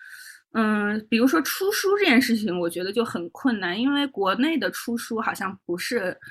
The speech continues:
没有很大的分量，就是出中文的，哪怕是出中文的学术书籍，好像也不是那么困难的事情。但是，嗯，相对来说，我觉得出英文的书籍就耗时很长，你首先写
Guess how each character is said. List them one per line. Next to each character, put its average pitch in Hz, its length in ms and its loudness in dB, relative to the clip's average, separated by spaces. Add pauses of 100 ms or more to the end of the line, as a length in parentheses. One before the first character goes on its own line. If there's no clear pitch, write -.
(160)
没 214 120 2
有 262 120 4
很 190 220 -2
大 220 180 4
的 185 100 -2
分 220 280 0
量， 151 340 -2
就 196 160 -4
是 180 280 -4 (100)
出 - 280 -4
中 254 240 4
文 170 120 0
的， 170 80 -4
哪 170 180 0
怕 247 120 -2
是 247 80 2
出 269 240 0
中 302 180 2
文 202 100 0
的 202 80 -4
学 170 180 -4
术 240 160 -4
书 220 200 -6
籍， 185 140 -6
好 - 180 -4
像 196 200 -6
也 170 160 -6
不 160 120 -6
是 269 180 -2
那 349 160 2
么 214 140 2
困 185 220 -8
难 139 140 -4
的 143 80 -8
事 - 160 -8
情。 175 220 -8
但 240 160 2
是， 254 280 0 (500)
嗯， 196 380 -2
相 320 240 4
对 320 140 2
来 202 160 2
说， 208 200 -4
我 165 80 -2
觉 170 120 -4
得 196 80 -4
出 247 200 -4
英 269 180 2
文 202 100 -2
的 - 60 -6
书 - 180 -10
籍 175 500 -6 (320)
就 190 560 0 (140)
耗 269 300 4
时 - 180 -6
很 - 180 -10
长， 151 560 -4
你 180 200 -4
首 196 180 -2
先 240 260 -2
写 - 300 -6